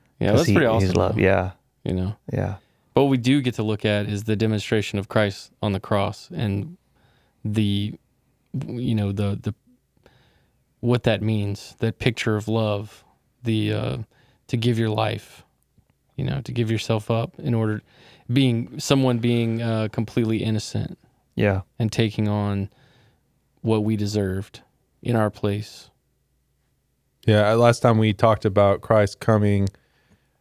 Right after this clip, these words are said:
Speaker 3: from the throne room of heaven. What is it in Philippians two? It says he was found in the form of a servant, but he humbled himself even to death on the cross. So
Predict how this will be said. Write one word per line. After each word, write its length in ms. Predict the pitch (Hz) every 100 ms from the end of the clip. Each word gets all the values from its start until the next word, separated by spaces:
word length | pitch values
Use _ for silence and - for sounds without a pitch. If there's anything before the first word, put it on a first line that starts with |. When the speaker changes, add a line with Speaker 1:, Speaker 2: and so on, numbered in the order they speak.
| _ _ _
Speaker 3:
from 320 | - 117 101
the 80 | 98
throne 360 | 95 117 104 101
room 220 | 95 92
of 140 | 90
heaven. 520 | - 110 98 92 92 90
What 120 | 107
is 120 | 107
it 40 | 101
in 60 | 92
Philippians 480 | - 107 104 98 -
two? 260 | - 95 85
It 100 | -
says 400 | 90 87 87 -
he 100 | 92
was 220 | 90 -
found 340 | - 95 95
in 80 | 92
the 100 | 90
form 380 | 85 92 90 90
of 320 | 85 85 85 - _ _ _ _ _ _ _ _ _ _ _ _ _ -
a 140 | 92
servant, 600 | - - 101 98 98 101 - _ _
but 320 | - 90 87 - _
he 200 | - 92
humbled 340 | 110 101 101
himself 560 | 92 95 - 92 90 - _ _ _ _ _ _ _
even 280 | - 104 95
to 100 | 98
death 240 | 90 95 -
on 100 | 90
the 100 | 87
cross. 300 | 98 85 -
So 360 | 104 92 87